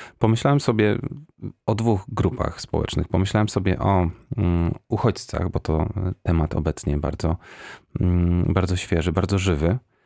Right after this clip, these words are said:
e, którzy, mm, próbują znaleźć, e, u nas w Polsce swoje nowe miejsce do życia, ale,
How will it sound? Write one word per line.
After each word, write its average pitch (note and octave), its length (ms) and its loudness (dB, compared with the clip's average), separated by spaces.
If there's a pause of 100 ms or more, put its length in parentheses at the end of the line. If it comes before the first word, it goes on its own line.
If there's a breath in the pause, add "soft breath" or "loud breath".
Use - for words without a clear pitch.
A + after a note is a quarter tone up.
(180)
e, E2+ 200 0
którzy, E2 560 -2 (580)
mm, E2+ 160 -2 (160)
próbują F#2 440 2
znaleźć, E2 560 0
e, E2 160 -2
u F#2 120 0
nas E2+ 200 -2
w - 80 -20
Polsce E2 680 -2
swoje D#2 260 -2
nowe D#2 200 -2
miejsce D2+ 300 -4
do - 120 -8
życia, F#2+ 300 -2
ale, A2 280 0